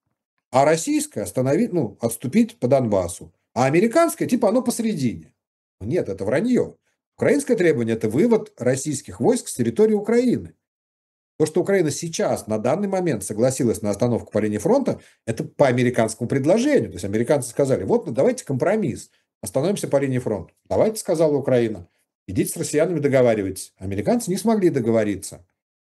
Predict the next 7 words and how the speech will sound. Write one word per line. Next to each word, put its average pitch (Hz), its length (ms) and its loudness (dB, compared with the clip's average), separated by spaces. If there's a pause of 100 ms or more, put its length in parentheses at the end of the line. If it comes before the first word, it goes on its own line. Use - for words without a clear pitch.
(480)
Поэтому, 131 360 0
извините, 139 480 -2
как 90 240 -8
бы, 80 280 -16
Украина 139 400 2
требует 104 400 0
другого. 110 760 0